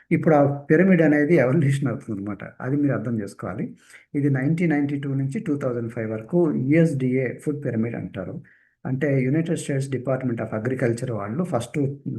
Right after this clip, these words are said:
పంతొమ్మిది తొంభై రెండులో స్టార్ట్ చేశారన్నమాట. టూ థౌజండ్ ఫైవ్ వరకు అది ఆ పిరమిడ్ నడిచింది. దాని ప్రకారం ఏంటంటే, మనకి కింద బ్రెడ్స్, సీరియల్స్ అంటే, సీరియల్స్ అంటే మనకి,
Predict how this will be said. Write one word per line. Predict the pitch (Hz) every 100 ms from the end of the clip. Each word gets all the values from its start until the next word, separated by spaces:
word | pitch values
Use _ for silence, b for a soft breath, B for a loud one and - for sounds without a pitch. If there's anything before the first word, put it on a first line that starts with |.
| 113 -
పంతొమ్మిది | 120 139 131
తొంభై | 123 117
రెండులో | 113 110 143
స్టార్ట్ | 170 127 107 107
చేశారన్నమాట. | 98 110 101 95 113
టూ | - 135
థౌజండ్ | 135 120 120 113
ఫైవ్ | 117 110
వరకు | 113 156
అది | 131 -
ఆ | 113
పిరమిడ్ | - 117 131 117
నడిచింది. | 104 - 110 - 131 - b b b b b
దాని | 139 143 165 180
ప్రకారం | 185 151 139 131
ఏంటంటే, | 113 117 107 165
మనకి | 160 127 143
కింద | - - 147
బ్రెడ్స్, | 151 113 113 127 139 - 143 135 123
సీరియల్స్ | - 139 147 147 139
అంటే, | 120 113 123 127
సీరియల్స్ | - 175 175 139 135
అంటే | 127 175
మనకి, | 220 226 139 120